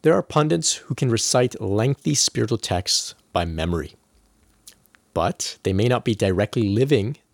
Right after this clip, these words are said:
the spiritual experience which originally inspired those texts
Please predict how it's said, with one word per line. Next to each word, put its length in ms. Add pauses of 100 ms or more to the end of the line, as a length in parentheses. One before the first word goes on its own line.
(140)
the 80
spiritual 400
experience 640 (280)
which 200
originally 680
inspired 760
those 200
texts 480